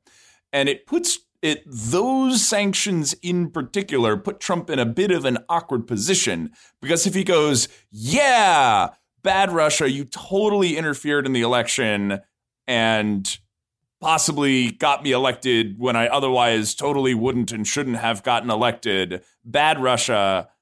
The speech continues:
take these sanctions." As you can imagine, these particular sanctions he might feel a little bit differently about, given the fact that he is, you know, been, his, his rhetoric has been somewhat defensive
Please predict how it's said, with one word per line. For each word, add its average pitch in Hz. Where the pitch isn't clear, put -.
take 147
these 117
sanctions." 117
As 160
you 185
can 180
imagine, 160
these 175
particular 143
sanctions 139
he 202
might 247
feel 226
a 190
little 208
bit 156
differently 170
about, 117
given 196
the 202
fact 143
that 135
he 175
is, 160
you 359
know, 175
been, 175
his, 180
his 156
rhetoric 175
has 143
been 151
somewhat 196
defensive 175